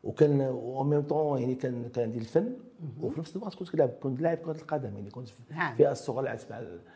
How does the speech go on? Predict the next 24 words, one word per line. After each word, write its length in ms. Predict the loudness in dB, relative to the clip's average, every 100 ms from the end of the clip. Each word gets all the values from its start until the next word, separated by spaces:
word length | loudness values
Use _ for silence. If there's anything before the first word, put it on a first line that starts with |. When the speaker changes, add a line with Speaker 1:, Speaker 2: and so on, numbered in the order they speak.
| -20 -12
Speaker 1:
مجموعة 280 | -4 -2 -2
من 80 |
الفرق 320 | -4 -6 -6 -6
الوطنية 500 | -10 -10 -10 -8 -10
في 100 | -12
المغرب، 360 | 0 4 4 2 -12 -18 -12
يعني 100 | -2
كان 160 | 0 0
عندي 60 |
مجموعة 380 | -2 0 2 2
من 60 | 0
الاتجاهات، 500 | -6 -8 -8 -10 -12
ولكن 200 | -14 -12
في 60 |
الأخير 360 | -8 -4 0 0
الحمد 260 | -2 -8
لله 240 | -2 0 -2 -4 -20 -20 _ _
توجهنا 360 | -2 0 0 -2
إلى 80 | -4
المسار 280 | -6 -6
الصحيح 260 | -8 -10 -6
اللي 200 | -2 -2
هو 120 | -4
الفن، 320 | 0 2 2